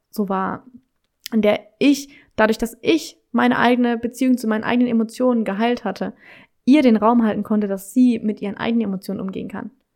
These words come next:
Hätte ich das nicht gemacht, dann hätte ich wieder aus meinem eigenen Trigger heraus gereagiert und das wäre nur wieder hin und her gegangen. Healed people heal people.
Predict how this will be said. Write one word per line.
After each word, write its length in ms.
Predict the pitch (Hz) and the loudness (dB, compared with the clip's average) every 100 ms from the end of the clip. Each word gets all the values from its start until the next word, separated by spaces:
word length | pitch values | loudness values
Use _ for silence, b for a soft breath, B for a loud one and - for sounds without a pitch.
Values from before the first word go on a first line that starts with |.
| _ _ _ _ _ _ | _ _ _ _ _ _
Hätte 220 | - - | -6 -4
ich 120 | 330 - | -4 -4
das 140 | 320 | 0
nicht 180 | 285 277 | 0 0
gemacht, 340 | 220 240 262 | 2 2 0
dann 120 | 214 208 | -2 -2
hätte 200 | 220 - | -2 -4
ich 220 | - 277 | -4 -2
wieder 220 | 233 233 226 | 0 0 0
aus 100 | 220 | 0
meinem 140 | 214 | -2
eigenen 320 | - 254 240 | 0 2 2
Trigger 260 | 240 233 220 | 4 2 4
heraus 280 | 208 196 196 | 2 0 -2
gereagiert 540 | 214 202 190 208 202 | -2 -2 -2 -2 -2
und 100 | 196 | -4
das 140 | 196 196 | -6 0
wäre 160 | 202 | 2
nur 340 | 214 262 262 233 | 4 2 0 0
wieder 140 | 220 | -2
hin 140 | 208 214 | 0 0
und 80 | |
her 160 | 196 214 | -2 -4
gegangen. 440 | 190 180 - - _ _ _ _ _ _ _ _ _ | -4 -6 -8 -12 _ _ _ _ _ _ _ _ _
Healed 520 | 277 294 294 294 - | 2 4 4 0 -8
people 440 | - 277 262 247 247 | -6 -2 2 2 0
heal 400 | - 254 247 247 | 2 4 4 0
people. 560 | - 269 - 208 - | -4 -6 -6 -8 -10